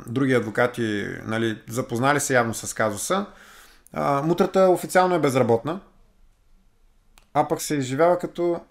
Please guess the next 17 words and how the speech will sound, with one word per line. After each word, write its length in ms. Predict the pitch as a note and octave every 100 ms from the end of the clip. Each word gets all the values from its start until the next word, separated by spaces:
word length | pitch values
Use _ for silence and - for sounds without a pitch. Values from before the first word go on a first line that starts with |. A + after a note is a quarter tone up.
| _ _ _ _ -
разследващ 420 | C3+ E3 D#3+ D3+
журналист. 460 | D#3 D#3+ D#3+ - - _ - - - -
Кой 240 | F#3 G3
плаща 340 | G3 G#3 -
на 240 | G3+ F3+ D#3
мутрата 440 | D#3+ F#3 F#3 F#3+
скъпия 460 | - - F#3+ F#3+ F3+
хотел, 480 | - D3 G3 G#3 F3
в 80 | -
който 260 | D3+ -
мутрата 360 | C#3+ C3+ A#2+ A2
спи, 320 | - A#2+ B2+ -
заедно 400 | A#2+ A#2+ C3 C3
с 440 | C3 B2+ - - A#2
другите 380 | C3 B2+ G#2+ G#2
две 340 | G2+ G2 G2
мутри? 340 | G#2+ G2+ C#3